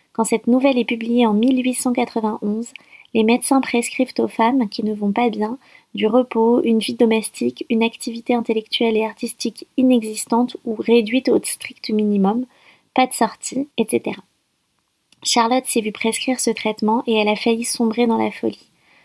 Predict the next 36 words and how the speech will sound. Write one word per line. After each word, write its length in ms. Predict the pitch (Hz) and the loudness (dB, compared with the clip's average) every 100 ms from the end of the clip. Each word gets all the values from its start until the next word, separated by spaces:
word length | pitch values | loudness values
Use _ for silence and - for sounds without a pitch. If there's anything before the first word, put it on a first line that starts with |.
| _ | _
Ce 140 | - 233 | -2 0
texte 380 | 247 247 - 214 | 0 -2 -2 -2
raconte 380 | 208 220 247 233 | -2 0 -2 -2
les 200 | 208 220 | 0 0
hallucinations 640 | 220 240 - 226 214 240 | 0 -2 -2 -2 0 0
d'une 200 | 226 208 | 0 -2
femme 280 | - 208 208 | -2 0 0
forcée 380 | 240 226 - | -2 -4 -2
à 100 | 233 | 0
l'enfermement 640 | 208 214 240 220 214 208 220 | 0 0 -2 0 0 0 -2
pour 180 | 226 - | -8 -10
son 160 | - | -4
bien. 300 | 208 196 202 240 _ - - _ | -2 2 0 -2 _ -20 -20 _
Dans 100 | - | -2
sa 180 | 190 220 | 0 2
chambre 380 | 214 247 226 202 | 2 2 2 0
prison, 500 | 190 - 254 226 233 - - - | -2 -2 -2 0 -4 -6 -20 -6
elle 160 | 226 208 | -2 2
voit 140 | 240 | 2
une 160 | 226 208 | 2 2
femme 260 | - 240 | 2 2
se 140 | 233 214 | 0 0
mouvoir 460 | 214 226 226 233 | 0 0 2 0
dans 100 | 220 | 2
le 120 | 202 196 | 0 0
papier 340 | 220 220 220 | -2 -4 -6
peint 280 | - 208 277 | -6 -6 -4
et 120 | - 202 | -4 -4
tenter 380 | - 208 - | -4 -4 0
de 120 | 254 196 | 0 0
s'échapper. 540 | - 220 - - - _ _ _ - - _ | -2 -2 -2 -4 -10 _ _ _ -20 -20 _
Ce 120 | - 208 | -6 -2
texte 320 | 226 226 - | 0 -2 -4
est 100 | 196 | -4
très 260 | - - | -2 0
fort 380 | 247 - 208 240 | -2 -2 -4 -4